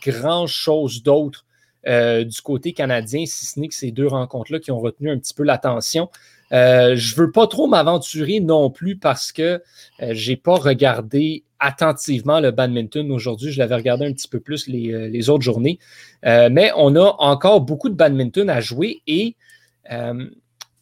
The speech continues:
si je peux dire aux gens, regardez ce sport-là. Pour vrai, c'est quand même surprenamment divertissant comme sport, le badminton.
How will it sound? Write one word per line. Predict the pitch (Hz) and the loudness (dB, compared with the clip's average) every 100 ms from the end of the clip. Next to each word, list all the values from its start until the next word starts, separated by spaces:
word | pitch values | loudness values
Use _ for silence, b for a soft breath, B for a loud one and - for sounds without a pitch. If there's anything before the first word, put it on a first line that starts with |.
| _ _ | _ _
si | - - 170 | -4 -2 -2
je | - | -2
peux | - 269 | 2 0
dire | - 175 156 | 4 4 6
aux | 131 | 4
gens, | 110 135 185 208 - _ _ | 4 2 2 0 -4 _ _
regardez | - 135 165 170 139 302 | -2 0 2 2 0 -6
ce | - | -6
sport-là. | 127 143 117 147 | -2 2 2 2
Pour | 165 127 | 0 0
vrai, | 190 | 0
c'est | 220 139 135 _ - | -2 -8 -10 _ 0
quand | 185 214 | 2 2
même | 247 320 214 - _ _ _ _ - | 2 -2 -6 -14 _ _ _ _ -14
surprenamment | - - - - - 202 196 160 170 196 | -10 -8 -8 -8 -4 -2 0 -2 -2 -4
divertissant | 127 139 180 - - - - 160 135 _ _ _ _ _ | -6 -6 -4 -6 -8 -8 -2 -2 -2 _ _ _ _ _
comme | - 131 | -8 -8
sport, | 113 147 151 | -2 2 2
le | 123 | 2
badminton. | 127 117 110 - 165 | 0 -2 -8 -8 -6